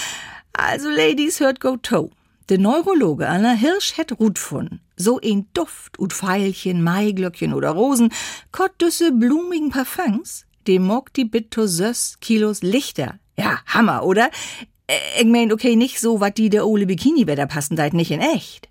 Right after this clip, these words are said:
Mann, wenn du die mit Rosenduft indieselst in Kledorsch, dann wirkst du ob den Gegenüber einfach Lichter.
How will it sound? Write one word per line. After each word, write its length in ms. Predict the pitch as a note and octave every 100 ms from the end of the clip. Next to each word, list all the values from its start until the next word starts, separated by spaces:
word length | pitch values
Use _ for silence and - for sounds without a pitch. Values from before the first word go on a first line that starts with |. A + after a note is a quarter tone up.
| _
Mann, 380 | F#3 F#3 F3+ E3+
wenn 160 | A#3 A4 A#4
du 180 | G4+ G4+ F#4
die 160 | G4+
mit 240 | F4+ F4+ B3
Rosenduft 600 | B3 C#4+ G3 F#3 G3 -
indieselst 760 | A#3+ B3 G3+ F3 E3 F3 E3
in 120 | D#3+ E3
Kledorsch, 580 | F3+ F3 B3 C#4 A3 - - - - - - _ -
dann 320 | D#4 F4+ C#4
wirkst 320 | A#4 - -
du 100 | D#3+
ob 140 | C#3+
den 160 | - E3
Gegenüber 480 | D#3+ D3+ - E3 D#3+
einfach 400 | D#3+ E3 D#3 C#3
Lichter. 440 | D#3 - C#3+ A#2